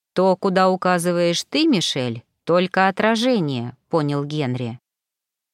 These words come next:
"Как тут вообще можно понять, куда идти?" посетовала Ринальди. "Да ещё свет горит еле-еле.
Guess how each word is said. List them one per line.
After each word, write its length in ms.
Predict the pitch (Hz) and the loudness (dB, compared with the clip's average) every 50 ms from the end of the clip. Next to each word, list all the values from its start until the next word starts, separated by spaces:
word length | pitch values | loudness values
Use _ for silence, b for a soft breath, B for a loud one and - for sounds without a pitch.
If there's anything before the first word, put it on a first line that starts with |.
| _ _ _ _ - - | _ _ _ _ -6 -2
"Как 360 | - 233 226 208 214 - - | 0 2 2 2 2 0 -2
тут 260 | - - 240 240 - | 0 0 0 2 2
вообще 640 | 240 220 254 269 294 - - - - 359 339 277 226 | 0 2 4 2 2 2 0 0 2 2 4 4 4
можно 480 | 202 202 226 226 214 185 185 180 180 | 4 4 4 2 2 2 0 -2 -2
понять, 500 | - - 202 208 214 254 370 427 381 - | 0 0 0 2 4 4 4 4 2 0
куда 340 | - - 269 247 254 349 370 | -2 -2 0 2 4 4 4
идти?" 520 | 392 392 359 - - - 262 233 185 143 - _ _ _ _ _ - | 4 2 0 -4 -4 0 0 0 0 -2 -6 _ _ _ _ _ -4
посетовала 640 | 180 185 185 - 180 165 - 175 160 170 165 165 | -2 -2 0 -2 -4 -2 -2 -2 -2 0 0 0
Ринальди. 640 | 170 185 185 175 156 143 139 131 127 135 127 113 _ _ _ _ _ _ _ _ _ _ - | 0 0 0 0 -2 -2 -4 -6 -6 -6 -6 -8 _ _ _ _ _ _ _ _ _ _ -8
"Да 200 | - 165 165 165 | -6 -4 -2 0
ещё 460 | 180 190 196 196 180 - - 208 202 | 0 0 0 0 -2 0 0 0 0
свет 420 | 190 - - 220 226 262 285 269 214 | 0 -2 -2 0 0 2 2 0 0
горит 400 | 190 196 196 196 196 190 185 - | 0 0 2 2 0 -2 0 0
еле-еле. 920 | 208 208 220 208 202 202 220 226 214 220 220 196 165 156 156 151 143 147 | 0 2 2 2 2 2 0 0 0 0 0 0 0 0 -2 -4 -6 -8